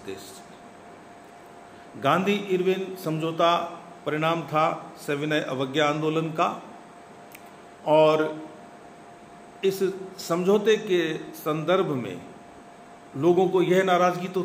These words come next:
थी ही कि गांधी जी ने आंदोलन तब रोक दिया जब आंदोलन अपने उफान पर जा रहा था, लेकिन लोगों को इस बात की भी नाराज़गी थी कि गांधी जी ने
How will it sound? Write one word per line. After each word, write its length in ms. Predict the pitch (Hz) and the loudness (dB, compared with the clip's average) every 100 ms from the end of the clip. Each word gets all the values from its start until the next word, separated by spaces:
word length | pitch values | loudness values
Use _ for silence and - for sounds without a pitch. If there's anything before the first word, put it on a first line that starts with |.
| - | -2
थी 100 | 220 | 0
ही 140 | 170 190 202 - - | 0 -2 -6 -10 -8
कि 80 | 175 | -4
गांधी 340 | 156 165 170 | -2 0 -2
जी 140 | 175 185 | -2 0
ने 80 | 170 | 0
आंदोलन 480 | 151 165 175 180 170 - - | -2 -2 -2 -2 -6 -12 -2
तब 160 | 226 208 | 0 0
रोक 180 | 175 143 | 0 -2
दिया 300 | 143 160 160 - - - 131 | -2 2 2 0 -10 -10 -4
जब 200 | 160 165 | -4 -2
आंदोलन 500 | 143 165 160 160 160 160 - - | -2 0 -2 -2 -4 -6 -12 -8
अपने 280 | 151 160 156 156 151 | -6 -4 -6 -6 -10
उफान 460 | 147 - 196 220 190 | -8 2 4 4 2
पर 160 | 160 | 0
जा 160 | 139 135 | 2 2
रहा 240 | 131 131 131 | 2 0 -2
था, 200 | 139 135 135 - - | -2 -4 -6 -14 -10
लेकिन 240 | 135 147 135 | -6 -4 -2
लोगों 260 | 135 147 | -2 -4
को 180 | 139 139 | -6 -10
इस 160 | 131 - | -10 -6
बात 220 | 127 131 131 | -4 -4 -6
की 60 | 156 | -8
भी 140 | 147 | -6
नाराज़गी 500 | 120 113 120 113 117 | -6 -4 -6 -6 -10
थी 200 | 117 120 123 - - - | -8 -10 -10 -14 -16 -12
कि 60 | 120 | -8
गांधी 360 | 120 123 135 | -6 -4 -4
जी 140 | 123 113 | -4 -6
ने 240 | 107 107 | -6 -10